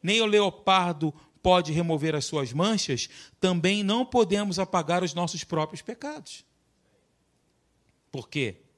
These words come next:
É graça, é favor. Consequentemente, então, gente, o perdão de Deus é fruto da sua misericórdia, não por merecimento.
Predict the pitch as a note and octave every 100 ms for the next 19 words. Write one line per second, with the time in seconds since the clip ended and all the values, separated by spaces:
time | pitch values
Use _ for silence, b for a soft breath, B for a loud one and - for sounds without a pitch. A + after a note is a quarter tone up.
0 | - G#2+ A#2 C#3+ E3+ - B2+ _ _ _
1 | A#2 - A2 A2+ D3 D#3+ - _ B B
2 | B B B - G#3+ G#3+ - G3+ - F#3+
3 | A#3 - F#3+ A3+ B3+ A3 F3 E3+ - D3
4 | C#3 D3+ C4 C#4+ B3 G#3 G3 F3+ - _
5 | b b b b b C#3+ - F3 F#3 F3+
6 | E3+ - F3 F3 D#3+ E3+ D#3+ C#3 A2 A2
7 | C3 C3+ F3 E3+ E3 E3+ E3 D#3+ D#3+ B2
8 | G#2+ _